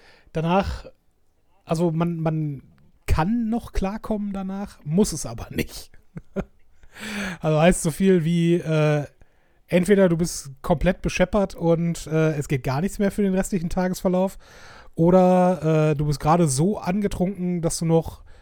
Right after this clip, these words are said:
gemütlich, ohne weiteres Bier, ohne weiteres, äh,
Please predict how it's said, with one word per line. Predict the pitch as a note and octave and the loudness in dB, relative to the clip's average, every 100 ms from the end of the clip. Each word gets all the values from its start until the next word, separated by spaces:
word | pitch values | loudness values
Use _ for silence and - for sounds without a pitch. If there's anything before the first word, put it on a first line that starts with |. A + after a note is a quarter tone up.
| - | -12
gemütlich, | C3+ D#3+ E3+ A#3 A3 A3 - - | 0 4 4 2 2 0 -2 -2
ohne | E3 F#3 G#3+ F3 | 4 6 6 4
weiteres | F3 F#3 F3 D#3 | 4 2 0 -2
Bier, | C3+ E3 F3+ E3+ | -2 0 2 0
ohne | D#3+ F3+ | 0 2
weiteres, | E3 E3+ D#3+ D#3+ - - | 0 0 -2 -4 -6 -6
äh, | D3+ D3+ | -2 -2